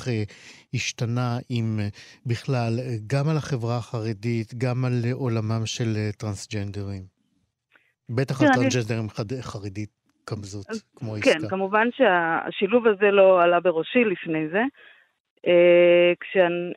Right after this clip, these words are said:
Speaker 2: אה, כשהכרתי אותה, היא בעצם היה, הייתה הטרנסג'נדר הראשונה שהכרתי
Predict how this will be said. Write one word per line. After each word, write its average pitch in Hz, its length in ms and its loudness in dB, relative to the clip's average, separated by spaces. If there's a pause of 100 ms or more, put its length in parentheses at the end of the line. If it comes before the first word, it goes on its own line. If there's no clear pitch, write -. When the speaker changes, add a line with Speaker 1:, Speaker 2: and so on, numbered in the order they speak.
Speaker 2:
אה, 180 920 0 (180)
כשהכרתי 254 580 2
אותה, 262 180 2
היא 262 140 4
בעצם 277 340 2
היה, 277 220 4
הייתה 254 380 -2 (760)
הטרנסג'נדר 240 680 0
הראשונה 202 460 0
שהכרתי 180 680 -2